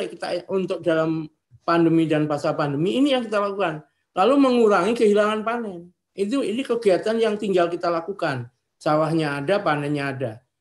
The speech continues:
Kemudian impor pasti. Itu jalan keluarnya. Lalu yang penting lagi adalah diversifikasi, ini kiatnya. Ini tiga, tiga pilar. Produksi ditingkatkan, berasnya. Ini hanya beras ya.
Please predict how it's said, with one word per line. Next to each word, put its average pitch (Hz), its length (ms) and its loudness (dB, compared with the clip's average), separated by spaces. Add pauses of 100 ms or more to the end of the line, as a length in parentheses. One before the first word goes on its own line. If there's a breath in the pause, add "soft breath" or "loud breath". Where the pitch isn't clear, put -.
(140)
Kemudian 190 400 2
impor 156 560 2
pasti. 127 480 0 (320)
Itu 156 320 -2
jalan 123 320 -4
keluarnya. 127 400 -4
Lalu 190 320 2
yang 196 160 -4
penting 190 240 -2
lagi 180 160 -2
adalah 190 160 0
diversifikasi, 175 800 -4
ini 196 160 -6
kiatnya. 175 480 -6 (800)
Ini 214 160 -4
tiga, 151 560 0
tiga 165 240 -2
pilar. 147 480 -2
Produksi 151 400 -6
ditingkatkan, 151 880 -6
berasnya. 135 560 -6 (240)
Ini 254 160 4
hanya 226 160 4
beras 190 240 2
ya. 123 160 -2